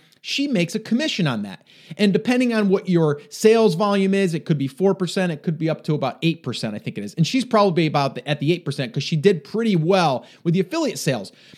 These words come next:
So then what she did is she said, "You know what? I'm gonna pull that report and I'm gonna see what people are buying the most of." And she ended up seeing a couple of products. And she's like, "Okay, I could do these and I could actually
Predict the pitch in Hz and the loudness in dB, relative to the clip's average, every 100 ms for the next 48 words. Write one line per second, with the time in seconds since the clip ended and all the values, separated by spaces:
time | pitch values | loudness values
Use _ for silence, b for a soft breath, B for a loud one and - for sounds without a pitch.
0 | B - 240 320 254 180 160 170 185 185 | B 0 2 2 0 0 2 0 -2 -2
1 | 202 190 226 285 - - 190 214 214 214 | 0 2 0 -2 -6 -2 2 2 0 0
2 | 240 226 - 151 - 311 226 208 - _ | 2 0 -2 -6 -2 2 4 2 -4 _
3 | _ _ _ _ _ _ - 180 233 233 | _ _ _ _ _ _ -6 0 0 0
4 | 151 220 208 - 175 151 151 139 196 226 | 0 0 0 0 -2 0 -2 0 -2 0
5 | 214 175 180 b b 170 156 151 190 285 | 0 0 -2 b b 2 4 4 2 0
6 | 202 - - b b b - 156 165 - | 0 -2 -18 b b b 0 2 2 0
7 | 185 156 139 143 147 147 - - 143 131 | 0 0 0 2 0 0 -10 -2 0 2
8 | 160 b b _ _ - 147 135 160 180 | -2 b b _ _ -8 -4 -2 0 0
9 | 262 294 220 - 165 151 156 147 - - | 2 2 0 -2 -2 -2 0 0 -2 -6
10 | - 127 143 156 131 170 202 151 - _ | -2 0 0 -2 -4 -2 0 0 -4 _
11 | - 135 131 190 165 143 170 - 143 131 | 0 2 2 0 0 0 0 0 -2 0
12 | 139 147 156 147 143 | -8 -6 -2 2 2